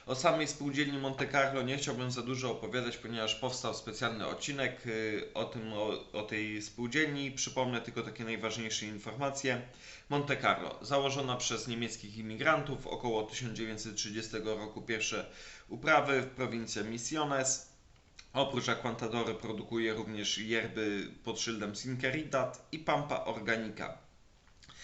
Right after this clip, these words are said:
Jeśli och-, zaś chodzi o samą Aquantadorę, no to mamy tutaj do czynienia z produktem Sinhumo, czyli produktem, który po zbiorze przechodzi przez ogień,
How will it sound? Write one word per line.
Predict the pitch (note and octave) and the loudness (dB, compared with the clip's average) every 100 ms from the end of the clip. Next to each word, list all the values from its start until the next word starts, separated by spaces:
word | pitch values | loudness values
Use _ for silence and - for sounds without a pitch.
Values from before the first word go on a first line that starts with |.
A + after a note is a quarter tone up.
| - - - | -14 -14 -2
Jeśli | B2+ B2+ D#3 | 2 4 4
och-, | D#3+ - D#3+ C3 | 4 2 0 2
zaś | C#3 - | 2 2
chodzi | D#3+ D#3 | 0 2
o | D3 | 2
samą | D3+ D3 C#3+ | 2 0 2
Aquantadorę, | C3+ C3+ C#3 C#3 B2+ C3 C3+ A#2+ | 2 4 2 2 4 4 4 2
no | B2 | 0
to | B2+ | -2
mamy | B2 B2 A#2+ | 0 0 -2
tutaj | B2 A#2+ | -2 -2
do | G#2 A2+ | 0 -2
czynienia | - A#2 A2+ A2 G#2+ | -2 -2 2 4 4
z | - | 2
produktem | A2+ A2 A#2 - G#2+ F#2+ - - - | -4 -2 -2 0 0 -2 -8 -16 -14
Sinhumo, | - - D3 D3 C#3+ A#2 B2+ D#3 D#3 | -6 0 2 2 2 4 4 4 0
czyli | - B2 A#2 | -4 -2 -2
produktem, | B2 A#2+ C#3 C#3+ C#3 A#2+ | -2 0 0 2 2 2
który | G2+ - C3 A#2+ A2+ F#2+ - - | -2 0 2 4 2 -2 -8 -4
po | C#3+ C3+ | 0 2
zbiorze | A#2+ A#2+ A2 A#2 A2+ - | 6 6 6 4 0 -2
przechodzi | - B2 C3 C3 B2+ | -2 0 2 0 0
przez | G2+ - A#2+ - - - - | -2 2 2 2 0 -2 0
ogień, | A2+ G2+ B2 D3+ E3+ | 0 4 2 2 -2